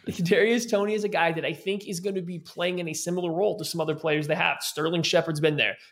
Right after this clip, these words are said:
Speaker 2: They did, I don't think anyone's gonna pick Dante Pettis, but he's another guy that I think probably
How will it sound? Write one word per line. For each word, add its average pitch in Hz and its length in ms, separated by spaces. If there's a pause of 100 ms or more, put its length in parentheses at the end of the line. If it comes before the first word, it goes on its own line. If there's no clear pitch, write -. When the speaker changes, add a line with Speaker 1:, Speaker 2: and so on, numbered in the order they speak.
Speaker 2:
They 160 80
did, 165 120
I 160 100
don't 175 180
think 165 140
anyone's 160 260
gonna 147 120
pick 147 220
Dante 147 320
Pettis, 156 420
but 156 140
he's 151 140
another 147 260
guy 147 140
that 147 80
I 147 80
think 175 180
probably 185 320